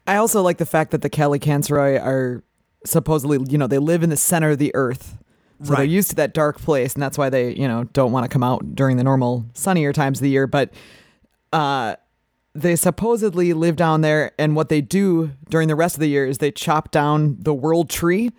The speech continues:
Speaker 1: which is a giant tree that's holding up the rest of the,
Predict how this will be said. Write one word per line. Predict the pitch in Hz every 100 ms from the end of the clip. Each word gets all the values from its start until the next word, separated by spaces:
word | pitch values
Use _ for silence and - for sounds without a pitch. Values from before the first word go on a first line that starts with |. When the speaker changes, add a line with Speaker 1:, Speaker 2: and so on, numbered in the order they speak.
| _ _ _ _ -
Speaker 1:
which | 151
is | 147
a |
giant | 123 170 156 160
tree | - 175 170
that's | 147 - - -
holding | - - 170 170 156
up | 160 -
the | - 151
rest | 156 -
of |
the, | 180